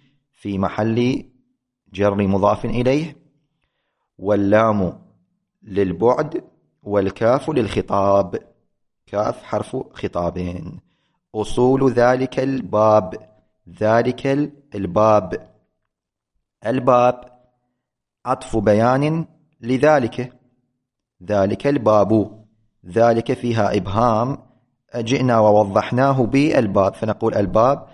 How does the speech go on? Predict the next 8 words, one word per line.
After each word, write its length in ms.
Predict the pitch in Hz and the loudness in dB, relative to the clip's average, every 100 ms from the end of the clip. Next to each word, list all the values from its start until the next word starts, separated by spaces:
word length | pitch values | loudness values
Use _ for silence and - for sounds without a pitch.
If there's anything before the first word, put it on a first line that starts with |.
| _ _ - | _ _ -10
عطف 280 | 117 - | -10 -6
بيان، 500 | 101 101 101 110 160 - - - | -2 0 0 0 -2 -6 -14 -2
ويمكن 380 | 190 165 - | 0 0 -2
أن 100 | 107 | -2
يكون 320 | 104 - 127 143 | -2 -2 -2 0
بدلاً 440 | 117 95 98 95 | 0 0 0 0
أيضًا. 640 | 101 95 98 95 - - _ _ _ _ _ - | -2 2 2 2 -2 -12 _ _ _ _ _ -8
نعم، 280 | 113 - | -8 -6